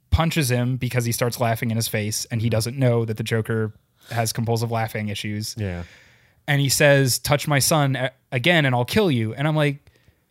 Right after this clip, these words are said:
Speaker 1: that's not, like, an, a crazy overreaction. If some weirdo showed up to my house and started, like, fucking with my son in the driveway,
Speaker 2: Yeah.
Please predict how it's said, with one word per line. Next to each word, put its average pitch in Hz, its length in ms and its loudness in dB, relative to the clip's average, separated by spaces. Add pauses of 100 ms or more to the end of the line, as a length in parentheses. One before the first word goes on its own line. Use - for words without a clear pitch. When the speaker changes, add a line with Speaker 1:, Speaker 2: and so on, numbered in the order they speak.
(280)
Speaker 1:
that's 202 260 0
not, 302 240 4
like, 339 180 0
an, 220 280 -2
a 165 80 -4
crazy 220 420 4
overreaction. 175 1000 4
If 170 140 -2
some 262 280 2
weirdo 202 380 4
showed 180 280 4
up 180 100 0
to - 100 -6
my 160 120 2
house 160 340 2
and 147 80 0
started, 147 240 2
like, 123 140 2
fucking 147 340 -2
with 147 140 0
my 127 100 2
son 147 380 2
in 131 60 4
the 123 60 2
driveway, 131 540 4
Speaker 2:
Yeah. 98 200 0